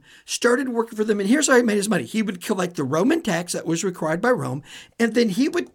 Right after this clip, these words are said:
listen, he would collect an additional tax. And he, guess what? He got to live off of that. So tax collectors became very rich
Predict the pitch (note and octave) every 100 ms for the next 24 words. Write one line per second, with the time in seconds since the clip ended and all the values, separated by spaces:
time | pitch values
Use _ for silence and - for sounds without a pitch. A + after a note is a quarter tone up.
0 | F3+ D#4 - D3+ - - A3 C#4 F#4 -
1 | C4 E3 E3+ - C4 D4 F#4 F#4 F4 D4+
2 | - - - - - _ _ _ _ -
3 | - _ A3+ G#3 - - G3+ F3+ A#3 -
4 | - - A3+ A#3 G#3+ E3 E3+ A3 E3 C3+
5 | C3+ B2+ D#3+ C#3+ _ _ - - - -
6 | A#3 E3+ - B3 B3 - F4 C4 - G#3
7 | F3 F3 F#3 D#3 C3 G3 C4 C4+ G#3+ C3
8 | -